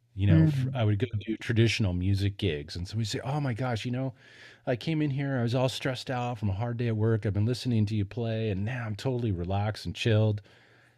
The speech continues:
Speaker 1: And, you know, I didn't think anything of it. I just thought, "Oh, you know, it's pretty music," and, you know, figured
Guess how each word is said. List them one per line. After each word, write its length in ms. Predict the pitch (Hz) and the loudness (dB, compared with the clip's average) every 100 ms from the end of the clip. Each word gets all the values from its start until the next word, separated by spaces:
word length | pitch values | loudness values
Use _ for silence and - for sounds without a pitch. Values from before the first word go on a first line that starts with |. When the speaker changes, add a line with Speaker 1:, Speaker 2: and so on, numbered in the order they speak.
| _ | _
Speaker 1:
And, 120 | 165 180 | -6 -2
you 60 | |
know, 120 | 180 | 4
I 80 | 101 | 4
didn't 140 | 147 143 | 4 2
think 160 | 127 101 | -2 0
anything 380 | 95 117 104 | 0 0 -2
of 140 | 85 98 | -2 -2
it. 60 | |
I 60 | 123 | -2
just 160 | 120 - | -4 0
thought, 240 | 160 180 | 2 2
"Oh, 40 | 175 | 2
you 140 | 156 | 0
know, 80 | 160 | -2
it's 120 | 156 | -4
pretty 260 | - 123 104 | -4 -2 0
music," 560 | 90 95 95 95 98 | 2 0 0 -4 -4
and, 240 | 80 80 80 | -6 -6 -6
you 100 | 131 117 | -2 -2
know, 180 | 80 | -2
figured 440 | 87 92 90 90 | -6 -6 -2 -2